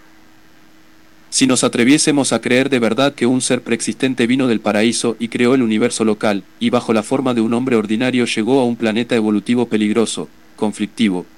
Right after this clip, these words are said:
y llevó la cruz de la existencia humana durante casi treinta y cinco años y que su tarea de iluminar las mentes evolutivas está todavía inconclusa, y que se la confió a los seres humanos para que la terminaran, entonces, la religión de Jesús no resulta fácil.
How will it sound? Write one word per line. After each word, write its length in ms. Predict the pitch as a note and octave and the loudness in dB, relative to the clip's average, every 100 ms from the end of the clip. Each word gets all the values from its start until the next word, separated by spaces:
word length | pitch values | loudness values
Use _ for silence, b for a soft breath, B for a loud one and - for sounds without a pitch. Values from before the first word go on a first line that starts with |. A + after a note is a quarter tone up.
| - | -10
y 80 | A2+ | -6
llevó 260 | - A2+ B2 | -2 0 0
la 120 | B2 | 0
cruz 220 | B2 A#2+ | 0 -2
de 100 | A#2 | 0
la 80 | G#2+ | -2
existencia 520 | G#2+ G#2 B2+ B2 A#2+ | -4 -6 -4 -2 0
humana 300 | A2+ A2 A#2 | 0 0 -2
durante 340 | G#2+ G#2 G#2 A2 | -2 -2 -4 -4
casi 260 | A#2 A#2 | -4 -4
treinta 320 | G#2+ A#2+ A#2 | -4 -2 -2
y 60 | A2+ | -2
cinco 340 | - B2 A#2+ | -2 -2 0
años 300 | B2 B2+ A#2 G#2+ | 0 0 -4 -8
y 60 | |
que 120 | A2 A2 | -6 -6
su 100 | A2+ | -2
tarea 320 | G#2 A#2+ A#2+ | -2 0 0
de 80 | A2 | 0
iluminar 420 | G2+ G2+ G#2 B2 | 0 -2 -2 0
las 200 | A#2+ G#2+ | -2 -2
mentes 320 | C3 B2+ - | -4 -2 -2
evolutivas 580 | G#2 G#2+ G2+ C3+ C3 A#2 | 0 0 0 0 0 -2
está 240 | G#2 A#2+ | -6 -4
todavía 380 | B2 A2+ G#2+ B2+ | -2 -2 0 0
inconclusa, 680 | A#2 A2+ G#2+ A#2+ A2 G2+ D#2+ - - - | -2 -4 -4 -2 -2 -4 -12 -18 -20 -8
y 100 | B2+ | -4
que 140 | A#2+ B2 | 0 0
se 120 | - | 2
la 120 | A#2+ | 0
confió 420 | B2 A#2 - D3 | 2 -2 4 4
a 40 | D#3+ | 6
los 140 | A#2+ | 2
seres 280 | - C3+ - | 2 0 0
humanos 340 | A#2 B2+ C3+ | 0 0 -2
para 240 | B2+ A2+ G#2+ | -2 -2 0
que 100 | G#2+ | 0
la 120 | G#2 | -2
terminaran, 580 | G#2+ G#2 G#2 A#2 G#2 F2+ - | -2 -2 -2 -2 -2 -6 -8
entonces, 640 | G#2+ - G2 - F2 - - - | -8 -2 -2 -2 -8 -12 -18 -10
la 140 | A2 G#2+ | -2 0
religión 420 | G#2+ G#2+ - C#3+ | 0 -2 -2 -2
de 80 | B2 | -2
Jesús 400 | A#2+ - B2 A#2+ | -4 -4 -4 -2
no 140 | B2+ | -2
resulta 420 | A#2 - A2+ A2 | -2 -2 -2 -2
fácil. 400 | G2+ G2+ - E2 | -2 -2 -2 -10